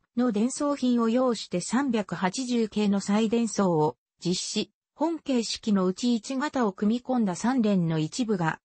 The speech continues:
今津線に転出した。また、千二百系の登場後は、中間の付随車も一型から、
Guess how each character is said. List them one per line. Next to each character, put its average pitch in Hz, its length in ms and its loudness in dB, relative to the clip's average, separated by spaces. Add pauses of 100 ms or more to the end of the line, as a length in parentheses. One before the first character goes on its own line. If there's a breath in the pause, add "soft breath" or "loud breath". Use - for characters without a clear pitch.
(160)
今 180 280 0
津 262 160 -4
線 262 260 0
に 240 100 0
転 202 260 0
出 - 280 -8
し - 140 -10
た。 165 200 -4 (440)
ま 190 140 0
た、 196 260 0 (240)
千 320 300 -2
二 262 120 2
百 - 320 -6
系 262 240 0
の 247 100 2
登 247 300 2
場 226 260 2
後 180 120 0
は、 156 220 2 (220)
中 285 220 0
間 277 300 -2
の 277 100 0
付 240 200 -2
随 285 240 0
車 220 200 -2
も 170 140 2
一 160 220 -2
型 226 240 -2
か 175 160 -2
ら、 156 200 -2